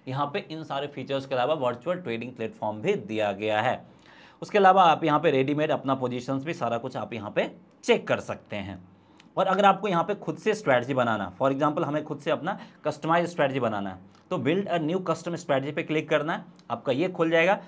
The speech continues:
For example अगर हमें ट्वेंटी थाउजेंड के कॉल ऑप्शंस को बाय करना है तो हमने कॉल ऑप्शंस बाय कर लिया, वहीं ट्वेंटी थाउजेंड, अ, टू फिफ्टी के कॉल ऑप्शंस को हमें बेचना है तो यहाँ पे हमने सेल पे क्लिक कर दिया, डन पे क्लिक कर दिया।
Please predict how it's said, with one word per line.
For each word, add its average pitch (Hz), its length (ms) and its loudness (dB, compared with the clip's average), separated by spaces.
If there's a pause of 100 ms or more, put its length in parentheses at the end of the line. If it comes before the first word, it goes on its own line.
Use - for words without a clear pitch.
(280)
For 170 100 10
example 175 400 4
अगर 156 260 4
हमें 160 320 0
ट्वेंटी 139 400 2
थाउजेंड 135 600 0
के 202 140 2
कॉल 143 240 4
ऑप्शंस 135 320 0
को - 80 -4
बाय 110 180 4
करना 95 280 -6
है 92 80 -14 (120)
तो 113 40 -10
हमने 135 180 -2
कॉल 127 200 2
ऑप्शंस 139 260 -6
बाय 135 180 2
कर 151 140 2
लिया, 175 220 0 (640)
वहीं 202 200 2
ट्वेंटी 170 380 2
थाउजेंड, 170 560 2 (340)
अ, 147 280 2 (260)
टू 220 180 2
फिफ्टी 196 520 0
के 208 240 2 (240)
कॉल 190 160 8
ऑप्शंस 185 340 0
को 196 100 0
हमें 170 160 4
बेचना 123 320 0
है - 180 -12 (320)
तो 175 60 -4
यहाँ 143 180 0
पे 156 120 -2
हमने 147 200 -2
सेल 139 220 -2
पे 139 100 -4
क्लिक 143 240 -6
कर 147 140 -2
दिया, 170 160 0
डन 123 220 -2
पे 139 100 -6
क्लिक 143 240 -6
कर 151 100 2
दिया। 160 240 -2